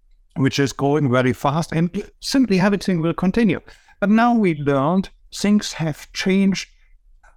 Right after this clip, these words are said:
tremendously, and, and we need to face the fact that we are living in a different world right now. It is not only the pandemic. Look also what now the discussion is about, um, um, the energy in Russia. I'm here in Germany, and,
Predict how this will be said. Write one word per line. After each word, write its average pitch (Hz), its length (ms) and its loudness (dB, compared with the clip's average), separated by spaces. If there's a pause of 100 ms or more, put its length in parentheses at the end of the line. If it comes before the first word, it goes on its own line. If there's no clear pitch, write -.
(220)
tremendously, - 1000 -2
and, 147 220 0
and 151 180 2
we 170 140 2
need 208 400 2
to 160 240 -2
face - 680 -4 (240)
the 120 80 -2
fact - 520 -4
that 127 260 0
we 131 280 2
are 120 140 4
living 135 440 2
in 120 180 -2
a 120 40 0
different 110 440 -2
world 98 260 -2
right 135 160 -2
now. 160 320 -2 (100)
It 123 120 0
is 139 200 0
not 185 220 0
only 151 200 4
the 151 120 2
pandemic. 127 640 -2 (240)
Look 175 260 -2
also 151 340 0
what 127 220 0
now 123 360 0 (440)
the 123 120 2
discussion 143 560 0
is 143 140 -4
about, 127 500 0 (100)
um, 127 320 2 (340)
um, 123 340 2 (100)
the 135 140 2
energy 143 460 2
in 123 140 0
Russia. 127 280 -2
I'm 120 300 0
here 135 340 2
in 123 160 0
Germany, 131 560 4
and, 117 320 0